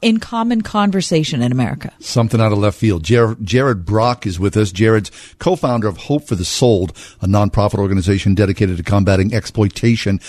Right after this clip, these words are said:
Speaker 2: Also the author of Year, A Year of Living Prayerfully. We talked to Jared about this, uh, a couple of years back. He's got a brand new workout and a documentary that goes along with this work. It's called The Road to Dawn: Josiah Hansen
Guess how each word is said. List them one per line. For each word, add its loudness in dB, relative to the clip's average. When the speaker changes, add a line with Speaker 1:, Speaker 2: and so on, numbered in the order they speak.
Speaker 2:
Also 0
the -2
author -2
of -4
Year, 2
A 0
Year 0
of -2
Living 0
Prayerfully. -2
We -6
talked 0
to -6
Jared 0
about 0
this, -2
uh, 2
a -2
couple -2
of 4
years 2
back. 0
He's -4
got 2
a -4
brand 0
new 2
workout 0
and -2
a -4
documentary 0
that -4
goes -2
along 0
with 0
this -4
work. -2
It's -6
called 0
The 0
Road 2
to -4
Dawn: -4
Josiah 0
Hansen 0